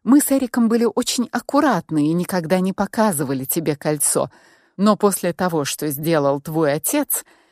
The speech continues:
подобный подарок выглядел бы фальшиво и даже пошло.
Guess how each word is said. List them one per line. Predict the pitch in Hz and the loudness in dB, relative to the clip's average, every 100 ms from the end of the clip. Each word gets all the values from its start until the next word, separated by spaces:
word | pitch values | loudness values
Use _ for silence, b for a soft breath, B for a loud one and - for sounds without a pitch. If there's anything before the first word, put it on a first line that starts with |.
| b _ - | b _ 2
подобный | 180 233 277 247 233 | 8 8 8 6 4
подарок | 214 185 202 269 254 214 | 2 4 4 4 2 0
выглядел | 190 240 208 196 180 165 | 2 2 2 4 4 4
бы | 175 | 2
фальшиво | - 170 156 - 302 277 | 2 0 2 2 4 4
и | 240 | 4
даже | 185 175 170 | 4 2 0
пошло. | 151 147 147 - 143 | -4 -4 -4 -2 -2